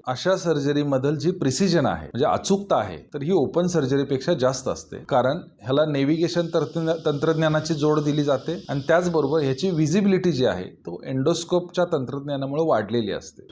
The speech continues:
संभाव्य धोके आणि लिमिटेशन्स. जरी एंडोस्कोपिक मेंदूची शस्त्रक्रिया ही अत्यंत सुरक्षित आणि फायदेशीर असली,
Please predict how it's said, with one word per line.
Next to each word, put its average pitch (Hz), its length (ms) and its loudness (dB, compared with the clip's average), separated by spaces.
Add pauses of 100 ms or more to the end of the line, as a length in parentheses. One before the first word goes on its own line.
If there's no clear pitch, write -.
(140)
संभाव्य 156 460 4
धोके 135 680 -2
आणि 147 240 2
लिमिटेशन्स. 107 760 -2 (260)
जरी 170 240 4
एंडोस्कोपिक 180 680 0
मेंदूची 156 480 2
शस्त्रक्रिया 143 600 0
ही 135 120 0
अत्यंत 139 460 0
सुरक्षित 143 640 0
आणि 127 160 -2
फायदेशीर 120 540 0
असली, 101 520 -6